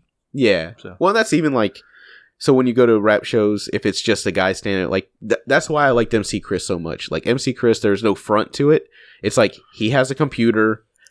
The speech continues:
Speaker 1: he raps, he goes and hits the button to start the song, he raps, he hits the button to stop it. <laughs> Like,
Speaker 2: Yeah,
Speaker 1: he
Speaker 2: like,
Speaker 1: doesn't
Speaker 2: there's
Speaker 1: need, he doesn't need a D J on stage just to hit a button.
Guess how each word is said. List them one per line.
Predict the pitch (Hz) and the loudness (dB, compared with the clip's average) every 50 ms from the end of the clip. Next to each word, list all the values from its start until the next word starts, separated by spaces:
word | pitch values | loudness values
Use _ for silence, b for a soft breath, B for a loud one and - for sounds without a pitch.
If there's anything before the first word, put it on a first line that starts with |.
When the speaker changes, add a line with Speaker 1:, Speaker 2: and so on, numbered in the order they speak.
| b b | b b
Speaker 1:
he | - 120 113 | -4 -2 0
raps, | 107 98 104 101 98 98 - - - - - _ _ _ | 0 2 2 2 2 2 0 -4 -8 -16 -18 _ _ _
he | - - 104 | -8 -6 -4
goes | 90 104 104 107 104 | 0 0 0 0 0
and | 107 107 | -2 -2
hits | 117 95 - | -4 -4 -2
the | - 107 | -2 -2
button | 85 98 92 67 82 92 | 0 0 0 0 -2 -8
to | 90 | -10
start | - - - 101 95 - | -8 -2 -2 -2 -2 -2
the | - - | -4 -6
song, | - - 95 92 90 87 90 87 - b b b b | -2 0 0 0 0 0 -2 -6 -10 b b b b
he | b - - 98 | b -6 -4 -2
raps, | 90 92 87 87 87 - - - - - _ | 0 2 2 2 0 -2 -4 -10 -16 -16 _
he | _ - 104 95 | _ -10 -6 -4
hits | 117 95 - | -4 -4 -4
the | - 110 | -4 -4
button | 85 92 90 - 85 90 | -2 -2 -2 -2 -4 -8
to | 95 | -8
stop | - - - 92 78 - - | -6 -2 -2 -2 -2 -2 -6
it. | - - - 180 - | -4 -2 -2 -2 -2
<laughs> | - - | -2 0
Like, | 175 165 - | 0 0 2
Speaker 2:
Yeah, | 127 131 107 92 - - - | 0 -2 -2 -2 -6 -4 0
Speaker 1:
he | - | 2
Speaker 2:
like, | - 120 135 | 2 4 6
Speaker 1:
doesn't | 165 165 165 151 | 6 6 6 4
Speaker 2:
there's | 143 135 | 4 4
Speaker 1:
need, | 139 135 135 135 123 - - _ _ _ _ _ _ _ _ - | 2 0 0 0 -2 -2 -6 _ _ _ _ _ _ _ _ -4
he | - 170 | 0 2
doesn't | 151 160 156 170 160 156 | 2 2 2 0 -2 0
need | 160 165 160 147 | 0 0 2 2
a | 135 | 2
D | 127 113 131 143 143 147 | 2 2 2 4 4 4
J | 127 127 123 117 113 | 4 6 6 6 6
on | 110 110 107 113 | 4 0 -2 -4
stage | - - - 117 117 117 110 101 - - | -4 0 4 4 4 4 4 2 -2 -4
just | - 104 - - | -4 -4 -4 -4
to | 107 | -2
hit | 101 123 107 | 0 0 0
a | 98 | 0
button. | 82 107 101 95 - - 78 76 | 2 0 0 0 -2 -6 -16 -20